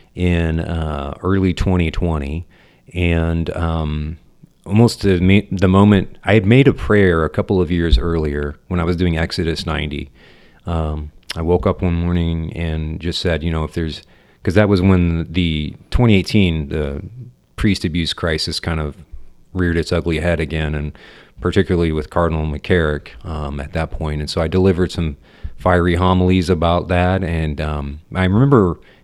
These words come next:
making a prayer pretty shortly after that when I was doing Exodus ninety, that if there is something that I could suffer for the victims, I would do that willingly. And so about two years later, when I actually got the diagnosis of a brain tumor up at Mayo Clinic,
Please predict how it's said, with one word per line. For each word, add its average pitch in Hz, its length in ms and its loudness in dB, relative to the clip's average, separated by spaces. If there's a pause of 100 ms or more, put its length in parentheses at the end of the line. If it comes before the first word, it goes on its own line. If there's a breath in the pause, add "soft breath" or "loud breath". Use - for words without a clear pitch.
making 104 440 6
a 80 60 -2
prayer 95 420 4
pretty 104 300 0
shortly 92 420 0
after 82 580 0 (300 soft breath)
that 85 220 0
when 82 120 -2
I 80 40 -2
was 85 120 -2
doing 95 240 4
Exodus 82 440 -2
ninety, 101 520 2 (520 soft breath)
that 87 420 2
if 98 140 -2
there 98 160 4
is 107 200 6
something 104 480 2
that 85 100 2
I 85 100 2
could - 180 -6
suffer 98 500 2
for 90 300 0
the 82 140 0
victims, 80 580 -2
I 80 100 0
would 78 200 -4
do 90 140 2
that 73 220 -2
willingly. 71 540 -4 (560 soft breath)
And 90 120 -2
so 104 120 2
about 87 260 2
two - 160 0
years 98 320 4
later, 92 420 4
when 80 120 -2
I 78 380 -6
actually 87 400 -4
got 87 240 -2
the 87 80 -4
diagnosis 78 640 -4
of 76 140 -12
a 78 40 -8
brain 85 280 -2
tumor 78 360 -4
up 73 140 -8
at - 100 -10
Mayo 82 260 -2
Clinic, 82 400 -4